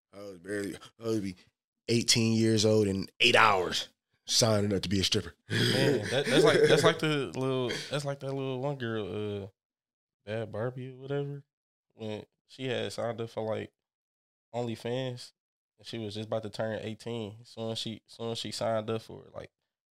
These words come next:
Speaker 2: hella niggas started following her,
Speaker 1: Yeah,
Speaker 2: shit,
Speaker 1: bro.
Speaker 2: started subscribing.
Speaker 1: The,
Speaker 2: Them
Speaker 1: the
Speaker 2: niggas
Speaker 1: little,
Speaker 2: is
Speaker 1: the
Speaker 2: weird.
Speaker 1: skinny white girl that made the li-, the little song, uh, that was
Speaker 2: Yeah.
Speaker 1: she made.
Speaker 2: Yeah.
Speaker 1: Damn.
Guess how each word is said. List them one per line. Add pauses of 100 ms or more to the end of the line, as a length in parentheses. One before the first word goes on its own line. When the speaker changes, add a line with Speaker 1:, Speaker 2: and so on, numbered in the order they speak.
Speaker 2:
hella
niggas
started
following
her,
Speaker 1:
Yeah,
Speaker 2:
shit,
Speaker 1:
bro.
Speaker 2:
started
subscribing. (260)
Speaker 1:
The,
Speaker 2:
Them
Speaker 1:
the
Speaker 2:
niggas
Speaker 1:
little,
Speaker 2:
is
Speaker 1:
the
Speaker 2:
weird.
Speaker 1:
skinny
white
girl
that
made
the
li-, (120)
the
little
song,
uh,
that
was
Speaker 2:
Yeah.
Speaker 1:
she
made. (720)
Speaker 2:
Yeah.
Speaker 1:
Damn.